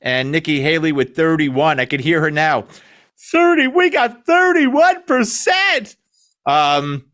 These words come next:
<laughs> and on the Democrat side, where, um, Biden is basically running unopposed, uh,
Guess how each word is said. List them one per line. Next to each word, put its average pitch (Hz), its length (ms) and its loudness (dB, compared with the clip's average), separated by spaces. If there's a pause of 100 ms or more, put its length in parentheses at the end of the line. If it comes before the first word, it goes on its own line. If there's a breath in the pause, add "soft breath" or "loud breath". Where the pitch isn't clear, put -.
(140)
<laughs> 151 1300 -8
and 175 400 0
on 185 280 0
the 160 320 -2
Democrat 175 720 -2
side, 101 500 -4 (760)
where, 143 640 -2
um, 131 480 -2 (600)
Biden 156 300 -2
is 131 140 -4
basically 156 540 -2
running 120 340 -4
unopposed, 143 800 -2
uh, 127 240 0